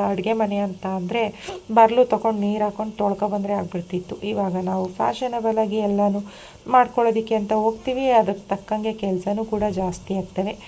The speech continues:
ಎಲ್ಲನೂ ಸೋಪ್ ಹಾಕಿ ಗೋಡೆಗಳೆಲ್ಲನೂ ತೊಳ್ಕೊಂಡು ಬಟ್ಟೆ ಎಲ್ಲ ಸೀಟ್ಕೊತಾ ಇದ್ದೆ.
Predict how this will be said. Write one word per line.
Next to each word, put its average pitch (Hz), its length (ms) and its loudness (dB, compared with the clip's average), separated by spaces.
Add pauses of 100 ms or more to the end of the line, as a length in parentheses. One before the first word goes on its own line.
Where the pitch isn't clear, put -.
(260)
ಎಲ್ಲನೂ 240 340 2
ಸೋಪ್ 208 320 -4
ಹಾಕಿ 208 240 -2
ಗೋಡೆಗಳೆಲ್ಲನೂ 196 720 -2
ತೊಳ್ಕೊಂಡು 196 500 -4
ಬಟ್ಟೆ 190 300 -4
ಎಲ್ಲ 190 160 -2 (220)
ಸೀಟ್ಕೊತಾ 226 440 -6
ಇದ್ದೆ. 214 220 -2